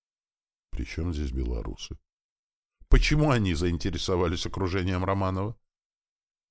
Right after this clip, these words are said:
Может, тоже искали источник информации? К каким выводам они пришли? Кто за ними стоит? Знает ли об интересе белорусского К Г Б Андропов?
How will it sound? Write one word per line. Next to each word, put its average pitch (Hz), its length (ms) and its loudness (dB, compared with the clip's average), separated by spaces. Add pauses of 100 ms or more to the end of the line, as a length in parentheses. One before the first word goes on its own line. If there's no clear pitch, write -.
(120)
Может, 52 380 -10
тоже 90 260 -4
искали 60 360 -4
источник - 460 -8
информации? - 640 -10 (800)
К - 140 -14
каким 135 340 2
выводам 117 420 4
они 85 240 0
пришли? 80 480 -4 (440)
Кто 165 320 6
за 127 160 6
ними 110 260 2
стоит? 80 540 0 (920)
Знает 73 600 -2
ли 71 80 -2
об 64 220 -2
интересе 69 480 -4
белорусского 65 600 -4 (380)
К - 160 -6
Г 73 140 -2
Б 85 200 2
Андропов? 69 600 -4